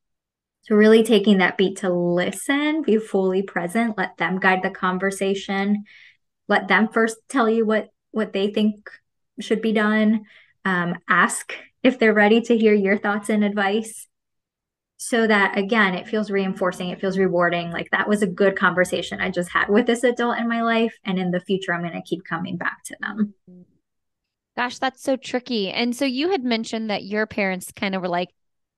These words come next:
Speaker 2: "We're gonna do therapy, or you gotta get involved in something." And what did you
Speaker 1: Mm-hmm.
Speaker 2: call that? The, um,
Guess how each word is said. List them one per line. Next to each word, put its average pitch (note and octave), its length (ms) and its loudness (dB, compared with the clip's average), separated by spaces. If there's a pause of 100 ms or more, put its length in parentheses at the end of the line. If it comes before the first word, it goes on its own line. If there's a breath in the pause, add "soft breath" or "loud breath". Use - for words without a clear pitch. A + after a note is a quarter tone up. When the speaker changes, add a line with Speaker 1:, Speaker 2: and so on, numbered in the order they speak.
(120)
Speaker 2:
"We're G#3 60 0
gonna G#3 100 -2
do C#4+ 120 0
therapy, A#3 680 0 (380)
or G#3+ 80 0
you G#3+ 80 0
gotta G3+ 260 -2
get G3 160 -4
involved F3 320 -4
in F3 140 -10
something." F3 560 -8
And A#3+ 140 -2
what C#4+ 100 4
did C4 160 4
you A3+ 60 6
Speaker 1:
Mm-hmm. G3+ 100 4
Speaker 2:
call D4 220 2
that? D#4 320 -2 (240)
The, A3+ 360 -4
um, G3+ 420 -4